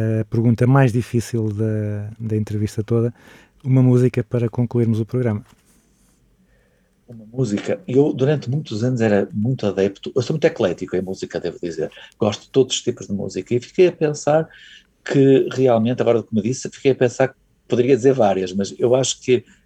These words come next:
Speaker 2: há um compositor, música M P B, música popular brasileira,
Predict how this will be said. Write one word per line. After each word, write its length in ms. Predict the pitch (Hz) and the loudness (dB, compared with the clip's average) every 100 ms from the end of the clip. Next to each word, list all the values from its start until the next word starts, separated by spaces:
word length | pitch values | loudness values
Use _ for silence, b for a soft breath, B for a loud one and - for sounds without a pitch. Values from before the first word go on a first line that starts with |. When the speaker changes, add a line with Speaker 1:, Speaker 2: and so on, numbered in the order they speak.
| _ - | _ 0
Speaker 2:
há 280 | 120 110 113 | 4 4 4
um 160 | 151 | 0
compositor, 920 | 147 139 120 113 107 110 101 123 127 | -4 -8 -6 -6 -4 0 2 2 0
música 400 | 101 117 - - | -2 -4 -2 0
M 140 | 120 123 | 2 2
P 140 | 131 | 2
B, 180 | 104 110 | 2 0
música 300 | 143 127 120 | -2 -6 -10
popular 280 | - 113 107 | -12 -8 -6
brasileira, 540 | 104 98 92 92 110 | -6 -4 0 0 0